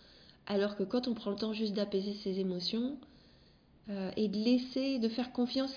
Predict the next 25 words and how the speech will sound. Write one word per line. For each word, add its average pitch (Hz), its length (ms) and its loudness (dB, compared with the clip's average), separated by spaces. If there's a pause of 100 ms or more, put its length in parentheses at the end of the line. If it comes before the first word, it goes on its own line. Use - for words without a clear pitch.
qu'il - 320 0
y 214 60 0
a 214 40 4
quelque 220 220 0
chose 247 180 6
en 226 60 6
nous 226 160 6
qui, 196 460 0
qui - 120 -6
réfléchit 226 500 2
intensément 208 540 0
à 202 60 -4
ça, - 240 -6 (520)
c'est - 140 0
comme 247 180 6
si 247 120 -2
la 202 120 2
réponse 202 360 -2
à 220 40 -2
un 196 40 0
moment 202 260 2
elle 208 100 0
se - 140 -6
dégage 220 580 0
d'elle-même. 165 420 -2